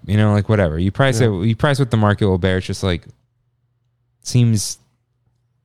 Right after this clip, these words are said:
Speaker 1: I don't know.
Speaker 2: Like a ripoff.
Speaker 1: Yeah, and just, like, no one's invested in this story.
Speaker 2: Yeah.
Speaker 1: This current Star Wars.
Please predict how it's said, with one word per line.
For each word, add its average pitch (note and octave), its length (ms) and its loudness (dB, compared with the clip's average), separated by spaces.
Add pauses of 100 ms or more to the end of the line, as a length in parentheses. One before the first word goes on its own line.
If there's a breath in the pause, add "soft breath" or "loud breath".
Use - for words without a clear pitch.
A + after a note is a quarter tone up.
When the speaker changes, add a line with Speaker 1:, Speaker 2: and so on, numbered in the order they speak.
(1000)
Speaker 1:
I F#2+ 140 -2
don't D#2+ 140 -2
know. C#2+ 180 -8 (160)
Speaker 2:
Like A#2 140 -2
a - 40 -4
ripoff. A#2 380 -2 (840)
Speaker 1:
Yeah, G#2+ 320 0
and G2+ 300 -4
just, G2 180 -2
like, G#2+ 140 0
no G2+ 220 0
one's A2 260 2
invested F#2 440 -2
in D2 120 -4
this D#2+ 120 -10
story. - 440 -8 (140)
Speaker 2:
Yeah. - 160 -8 (120)
Speaker 1:
This - 180 -4
current D#2+ 380 0
Star C#2 200 -4
Wars. A#1+ 320 -6